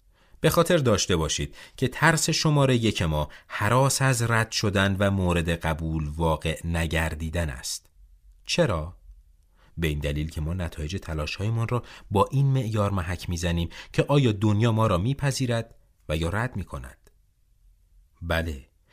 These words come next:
درست است. واکنش دنیا دست کم در ذهن ما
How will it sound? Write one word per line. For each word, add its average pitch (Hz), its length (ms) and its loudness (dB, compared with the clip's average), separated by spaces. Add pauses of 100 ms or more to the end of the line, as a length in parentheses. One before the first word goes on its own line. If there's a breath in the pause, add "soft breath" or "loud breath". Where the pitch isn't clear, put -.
(280 loud breath)
درست 113 400 2
است. - 380 -8 (360 loud breath)
واکنش 98 640 2
دنیا 92 500 0 (240 loud breath)
دست 95 280 0
کم 113 260 -2
در 98 220 0
ذهن 107 400 -2
ما 95 300 -2